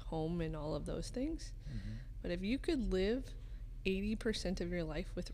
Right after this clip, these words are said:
Speaker 1: real food,
Speaker 2: Mm-hmm.
Speaker 1: it doesn't even have to be organic. Let's just get to real food.
Speaker 2: Mm-hmm.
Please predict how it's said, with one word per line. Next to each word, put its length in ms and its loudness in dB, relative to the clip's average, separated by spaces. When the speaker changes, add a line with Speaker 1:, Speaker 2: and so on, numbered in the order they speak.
Speaker 1:
real 320 4
food, 440 -2
Speaker 2:
Mm-hmm. 240 2
Speaker 1:
it 60 0
doesn't 240 8
even 140 8
have 100 4
to 80 0
be 80 6
organic. 520 2
Let's 160 6
just 160 4
get 80 2
to 100 6
real 460 6
food. 400 0
Speaker 2:
Mm-hmm. 180 0